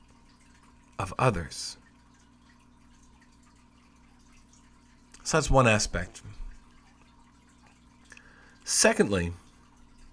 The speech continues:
we noticed at our Bible study on Wednesday morning, in verse sixteen of today's reading, that Jesus says, "I have other sheep that don't belong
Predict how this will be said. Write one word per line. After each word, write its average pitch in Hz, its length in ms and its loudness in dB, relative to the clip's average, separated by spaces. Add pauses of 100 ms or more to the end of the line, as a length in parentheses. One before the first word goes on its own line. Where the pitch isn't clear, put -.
(1900)
we 147 100 2
noticed 170 460 6
at 139 80 6
our 123 100 10
Bible 127 360 4
study 127 260 4
on 110 80 4
Wednesday 110 320 4
morning, 92 440 0 (1300)
in 139 160 2
verse 175 240 6
sixteen 180 600 4
of 135 80 0
today's 131 320 4
reading, 123 200 6
that 110 100 6
Jesus 127 380 4
says, 113 280 6
"I 156 140 6
have 156 160 8
other 165 240 4
sheep 143 320 4
that 107 160 0
don't 135 440 2
belong 139 800 6